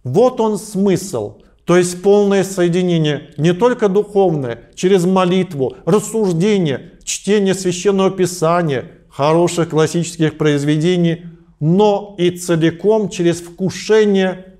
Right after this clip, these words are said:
под видом хлеба и вина тела и крови Христовых. Максимально возможное приобщение Богу.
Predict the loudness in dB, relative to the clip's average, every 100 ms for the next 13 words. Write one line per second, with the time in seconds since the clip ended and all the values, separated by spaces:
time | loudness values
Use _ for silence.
0 | -4 -2 2 0 0 -4 -4 -2 0 0
1 | 0 0 -2 -4 -10 -4 0 0 -2 -6
2 | -10 -6 -4 -4 -4 -6 -6 -4 -2 -2
3 | -6 -20 _ _ -2 -2 -2 -2 0 0
4 | 0 0 0 0 0 0 0 0 -2 -4
5 | -14 -14 -2 2 2 0 -8 -6 -2 -2
6 | -4 -8 -16 -8 -2 0 -2 -8 -18